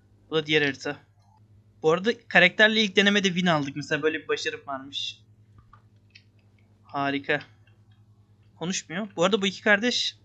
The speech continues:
bu iki kardeş diyorum, bu iki karakter kardeş. Şakalaşıyorlar da bu kez konuşmadı. Win aldık. Tek run'da dört şey biriktirdik. O da başarı.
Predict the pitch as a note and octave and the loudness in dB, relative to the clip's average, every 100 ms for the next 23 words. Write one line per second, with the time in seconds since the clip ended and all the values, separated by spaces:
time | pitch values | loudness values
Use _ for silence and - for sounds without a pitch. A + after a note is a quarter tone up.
0 | _ E3 E3+ - F#3+ E3 F3+ - C3+ D3+ | _ -12 -12 2 6 6 4 -2 -2 -2
1 | E3 - E3+ E3 A3+ - - D#3 D#3 F#3+ | -4 0 0 0 -6 -4 0 0 0 -6
2 | - - _ _ _ _ - - - E3+ | -10 -16 _ _ _ _ -6 -4 0 0
3 | E3+ G#3 A3 B3 G#3 D#3 F#3+ F#3+ - F3 | 0 0 0 -2 -6 -6 -6 -6 -10 -12
4 | F3 F3 D3 C#3+ F3 F3+ C#3+ - _ F#3+ | -12 -10 -10 -8 -2 -2 -2 -8 _ -4
5 | F#3+ F#3+ F#3+ G3 A3+ E3 F#3 G3 - - | -4 0 0 2 0 0 -2 -2 -12 -8
6 | - F3 F3 E3+ - C3+ C#3+ D3+ D#3 D3 | -2 0 0 -4 -6 -8 -6 -2 -2 -2
7 | D3+ C#3 D#3+ | -4 -6 -8